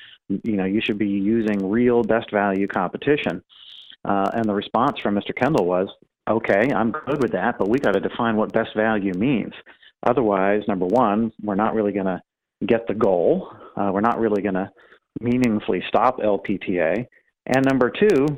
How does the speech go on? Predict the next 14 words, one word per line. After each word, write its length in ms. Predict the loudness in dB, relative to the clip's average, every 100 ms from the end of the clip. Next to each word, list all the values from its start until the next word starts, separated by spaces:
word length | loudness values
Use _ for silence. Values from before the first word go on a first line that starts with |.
| -8 -6
we're 100 | -2
not 120 | 0
gonna 120 | 0 2
be 80 |
able 200 | 2 4
to 80 | 0
defend 360 | -2 -2 -2 -2
it." 140 | -6 -16 -10 -6 -6 -2
<laughs> 320 | -2 -2 -6 -6 -14 -12 -12 -6
If 120 | -2
we 100 | 0
can't 320 | 0 0 0 0
show 420 | 2 4 4 0
clearly 640 | -2 -2 0 -2 -2 -6